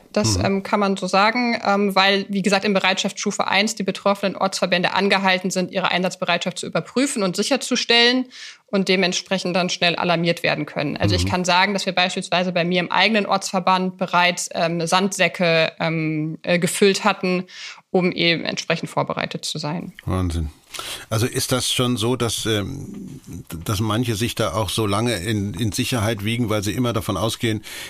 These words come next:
Speaker 2: irgendwie wird schon jemand kommen, der uns hilft?
Speaker 1: Ich glaube eher, dass gerade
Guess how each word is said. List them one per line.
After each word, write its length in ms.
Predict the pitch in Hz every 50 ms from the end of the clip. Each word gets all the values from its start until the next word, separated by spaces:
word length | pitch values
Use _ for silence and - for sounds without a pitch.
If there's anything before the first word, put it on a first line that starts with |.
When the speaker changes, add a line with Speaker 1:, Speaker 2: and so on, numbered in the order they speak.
| - - -
Speaker 2:
irgendwie 440 | 110 117 113 113 95 110 117 113
wird 140 | 101 120 123
schon 140 | - 120 110
jemand 280 | 110 104 98 92 92 -
kommen, 280 | - 107 113 127 131
der 180 | 123 131 123 127
uns 160 | 147 139 -
hilft? 420 | - 147 170 233 214 - - - - -
Speaker 1:
Ich 200 | 220 - - -
glaube 360 | 214 208 208 220 226 220 208
eher, 400 | - - 214 240 254 269 285 277
dass 220 | 233 226 - -
gerade 920 | - 208 214 208 220 226 240 233 240 254 247 247 247 254 247 247 - -